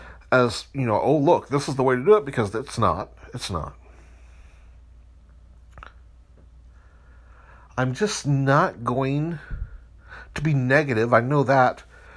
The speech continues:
because I-, I've learned one thing in life.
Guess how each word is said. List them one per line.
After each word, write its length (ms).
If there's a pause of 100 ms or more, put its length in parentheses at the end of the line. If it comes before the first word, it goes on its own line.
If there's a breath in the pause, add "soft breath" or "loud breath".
(220 loud breath)
because 420 (320)
I-, 160
I've 160
learned 300
one 160
thing 340
in 140
life. 380